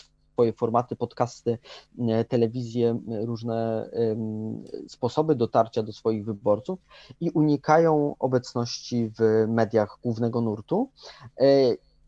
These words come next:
mają też jakby swój stały taki, e, swa-, swoich stałych sympatyków w tych mediach.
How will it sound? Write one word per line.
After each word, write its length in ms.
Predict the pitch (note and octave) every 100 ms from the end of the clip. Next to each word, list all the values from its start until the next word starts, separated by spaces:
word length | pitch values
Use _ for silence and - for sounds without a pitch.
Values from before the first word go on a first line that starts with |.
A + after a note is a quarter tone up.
| _ _ -
mają 360 | A#2 E3 F3+
też 220 | F3 E3+ -
jakby 220 | D#3 D#3
swój 220 | - D#3+
stały 720 | - - D#3 D#3 D3+ D3+ C#3+ C#3+
taki, 500 | D3+ - D3 D3 - B2+ F2 E2 E2+ F2 - A#2
e, 40 | A#2+
swa-, 380 | - D3 B2+ A2+
swoich 340 | - D3 B2+
stałych 280 | - C#3+ C3+
sympatyków 600 | - C3+ C3 B2+ B2 -
w 40 |
tych 180 | A2+ -
mediach. 400 | G#2+ F2+ D#3